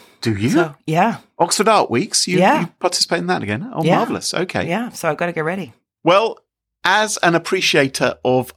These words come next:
Speaker 1: art, I'm sure you appreciate the works of John Constable.
Speaker 2: Well, yes. He's a hero. Beautiful, beautiful skies.
Speaker 1: One of England's greatest painters, famous for his landscapes, of course, of the Suffolk countryside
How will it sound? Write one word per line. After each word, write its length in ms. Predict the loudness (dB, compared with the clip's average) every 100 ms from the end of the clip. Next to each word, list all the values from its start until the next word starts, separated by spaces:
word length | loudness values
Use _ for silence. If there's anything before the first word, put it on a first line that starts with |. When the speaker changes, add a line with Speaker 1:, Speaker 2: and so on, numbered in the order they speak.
| 0
Speaker 1:
art, 340 | 4 4 2 2
I'm 140 | 2
sure 180 | 2 0
you 120 | 2
appreciate 340 | 0 0 0 0
the 80 |
works 300 | 2 2 2
of 120 | -6 -2
John 360 | 2 4 2
Constable. 720 | -2 -2 0 0 0 2 0 2
Speaker 2:
Well, 240 | 2 2
yes. 680 | 2 2 4 2 -2 -6 -12 _ _
He's 200 | _ -4
a 40 | 2
hero. 500 | 4 6 4 2 -4 _
Beautiful, 380 | 0 2 2 -2
beautiful 340 | -4 -6 -6 -8
skies. 500 | -6 -6 -6 -10 -12
Speaker 1:
One 140 | -10 -8
of 100 | -4
England's 300 | -4 -4 -4
greatest 280 | -4 -4
painters, 300 | -4 -4 -4
famous 260 | 0 0 2
for 80 | 0
his 120 | 2
landscapes, 580 | 2 2 0 0 0 -4
of 60 | -2
course, 240 | -4 -2
of 40 |
the 60 | -2
Suffolk 380 | 0 0 0 -2
countryside 840 | -2 -2 -2 2 4 4 4 0